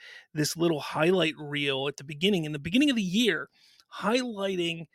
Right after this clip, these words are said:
<sighs> I wanna say more than a dozen. It was probably closer to fifteen, twenty, maybe even thirty films that are releasing between now and the end of twenty twenty-three with release dates. And, uh,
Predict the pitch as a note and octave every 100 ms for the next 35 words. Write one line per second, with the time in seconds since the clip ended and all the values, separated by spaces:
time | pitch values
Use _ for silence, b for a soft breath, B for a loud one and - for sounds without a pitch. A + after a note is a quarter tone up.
0 | _ _ _ _ _ _ _ - - -
1 | - _ E3 C#4 E4+ F3 - D#3 C#3+ C#3+
2 | D3 A3 C4 D#3+ C#3 C3+ B2+ C3+ F3 F#3+
3 | D3+ - - D#3 F#3+ F3+ D#3 - F3 -
4 | D3 - - F#3 D#3 - D#3 D#3+ E3+ D#3+
5 | F3+ D#3+ - - - F3 G#3 F#3 - F3+
6 | A3+ D#3+ C3+ C#3+ - b b b b -
7 | D#3+ F#3 E3 D#3 G#3 A3 D#3+ D3+ D#3+ D#3
8 | D3+ D#3 E3 F3 F3 - E3 D3+ D3+ D3
9 | D3+ D#3 E3+ - D#3+ E3 - D#3 D3+ -
10 | D3 G#3+ F#3 D#3 D3+ D3+ A#3 A#3 - -
11 | _ _ - D#3+ D#3 D#3 C4 D4 - -
12 | - - - - _ B B B B _
13 | _ -